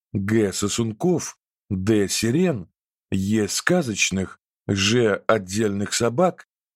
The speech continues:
з, включенных в эту классификацию, и, бегающих как сумасшедшие, к,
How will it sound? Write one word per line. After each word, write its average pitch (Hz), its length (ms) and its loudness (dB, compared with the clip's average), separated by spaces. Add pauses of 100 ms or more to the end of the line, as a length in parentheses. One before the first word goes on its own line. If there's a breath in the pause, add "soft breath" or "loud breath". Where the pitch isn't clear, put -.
(140)
з, 101 560 2 (100)
включенных 110 840 -2
в 104 60 2
эту 98 180 -2
классификацию, 98 1080 -2 (560)
и, 98 360 0 (220)
бегающих 101 800 0
как - 180 -2
сумасшедшие, 110 1000 -2 (360)
к, 95 440 0